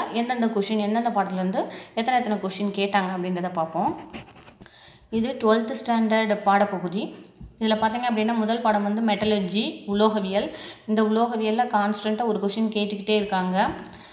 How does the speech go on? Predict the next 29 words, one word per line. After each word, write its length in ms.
அதுக்கப்புறம் 400
பார்த்தீங்கன்னா, 440
பி 180
தொகுதி 340
தனிமங்கள் 500
ஒண்ணு, 360
ரெண்டு, 300
இது 100
ரெண்டையும் 300
ஜாயின் 280
பண்ணியே 220
நான் 160
எழுதியிருக்கேன். 520
பி 120
பிளாக் 220
எலமெண்ட்ஸ் 380
ஒண்ணு, 300
ரெண்டுலேருந்து 420
சேர்த்தே 600
பார்த்தீங்க 320
அப்படின்னா, 340
நாலுலேருந்து 640
அஞ்சு 340
கொஸ்டின் 360
கேட்குறாங்க. 400
ரெண்டாயிரத்தி 380
பத்தொம்போதுல 460
நாலு 260
கொஸ்டின் 420